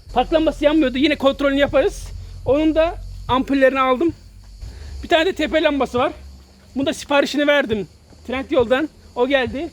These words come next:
Aslında bu Tümosan diye gel-, vardı. Ama Tümosan'la bununla aynı diye düşünüyorum ben. Çünkü geçmeceli tip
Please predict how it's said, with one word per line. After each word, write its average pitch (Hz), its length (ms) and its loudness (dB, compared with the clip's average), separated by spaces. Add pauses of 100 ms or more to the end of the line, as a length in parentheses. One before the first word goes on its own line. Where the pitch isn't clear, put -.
Aslında 359 300 -2
bu 392 100 0
Tümosan 381 520 2
diye 285 160 4
gel-, 269 260 0 (340)
vardı. 247 380 4 (160)
Ama 339 160 -6
Tümosan'la 370 720 -4 (240)
bununla 339 240 0
aynı 349 400 4
diye 339 140 2
düşünüyorum 262 500 0
ben. 349 140 0 (400)
Çünkü 320 180 -4
geçmeceli 311 580 -4
tip 359 160 -2